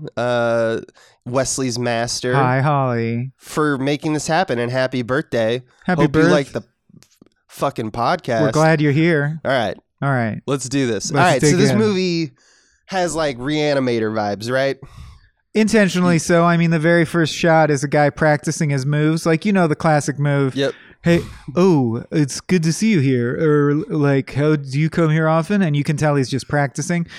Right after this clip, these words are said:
Speaker 2: And it pulls back, and he's
Speaker 1: <clears throat>
Speaker 2: practicing on a severed head, a very gorily presented severed head.
Speaker 1: Right,
Speaker 2: So you know what
Speaker 1: right.
Speaker 2: you're in more for right away. It's, like, gonna be over-the-top gore and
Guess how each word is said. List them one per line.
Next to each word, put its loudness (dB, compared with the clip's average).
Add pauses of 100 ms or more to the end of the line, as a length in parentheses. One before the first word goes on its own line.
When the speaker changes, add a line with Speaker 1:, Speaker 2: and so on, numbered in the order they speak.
(260)
Speaker 2:
And 2
it 2
pulls 2
back, 0 (180)
and 2
he's 2
Speaker 1:
<clears throat> -6
Speaker 2:
practicing 2
on 2
a 2
severed 2
head, 4
a 0
very 2
gorily 2 (100)
presented -2
severed -2
head. -2
Speaker 1:
Right, 0
Speaker 2:
So 4
you 4
know 6
what 6
Speaker 1:
right. 6
Speaker 2:
you're 4
in 2
more 0
for -2
right 0
away. -2
It's, 0
like, 0 (360)
gonna 2
be 2
over-the-top 2
gore 2
and -2